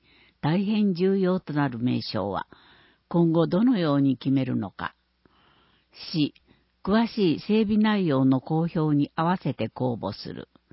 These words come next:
名称は詳しい整備内容の公表に合わせて公募する。方法、時期などは検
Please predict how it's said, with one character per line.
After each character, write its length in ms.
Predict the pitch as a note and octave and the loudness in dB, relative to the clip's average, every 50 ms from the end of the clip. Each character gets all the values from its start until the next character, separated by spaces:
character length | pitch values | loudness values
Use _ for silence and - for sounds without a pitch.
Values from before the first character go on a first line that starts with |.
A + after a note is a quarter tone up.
| _ _ _ - - - - - _ _ _ _ - | _ _ _ -20 -20 -20 -20 -20 _ _ _ _ -6
名 260 | - G3 G#3 G#3 G3+ | -2 0 2 2 2
称 280 | F3+ - F#3 D#3+ D#3 D3 | 2 2 2 2 2 2
は 200 | C#3+ C3+ - - _ - | 0 0 -2 -4 _ -6
詳 280 | - F#3+ G3+ A3 A#3 A#3+ | -2 0 2 2 2 0
し 260 | - - A#3 G3 D3 | -2 -2 0 0 0
い 40 | C3 | 0
整 220 | - F#3+ G3 G#3+ | 0 0 0 0
備 160 | A3 G3 G#3+ G3+ | 0 0 0 0
内 280 | G#3 G#3+ A3 G#3 E3+ | 0 0 0 0 0
容 180 | D3 C#3 C3+ C3+ | 0 0 2 2
の 160 | C3 C3 B2 | 2 0 0
公 220 | - - F3 F#3+ G3+ G3+ - | -2 -2 -2 0 0 0 0
表 200 | G3 F#3 F#3 F3 | 0 0 0 0
に 160 | E3+ E3 - - | 0 -2 -2 -2
合 80 | E3+ E3 | -2 0
わ 120 | F3+ F#3+ | 0 0
せ 180 | - - D3 A#2+ | -2 -2 -4 -4
て 160 | - G#2+ G#2+ | -4 -4 -6
公 280 | - - C3+ C3 B2 A2+ | -6 -4 -2 -2 -2 -2
募 160 | G#2 G#2+ G#2+ | -4 -6 -6
す 200 | - - D#2 C#2+ | -6 -8 -12 -12
る。 160 | - - - _ _ - _ _ _ _ _ _ _ _ _ _ _ _ | -12 -14 -16 _ _ -20 _ _ _ _ _ _ _ _ _ _ _ _
方 280 | - - F3 E3+ F3 | -2 2 2 2 2
法、 300 | E3 D#3 D#3 C#3 B2+ - - - | 2 0 0 0 0 0 -2 -4
時 160 | F3 G#3+ G#3 | -6 -6 -4
期 120 | - F#3+ | -2 0
な 180 | D#3+ D3+ C#3 C3 | 2 2 2 2
ど 120 | C3 B2+ | 0 0
は 200 | B2+ A#2+ - - - | 0 0 -2 -2 -4
検 260 | - E3+ E3+ F#3+ F3+ | -4 -2 0 0 0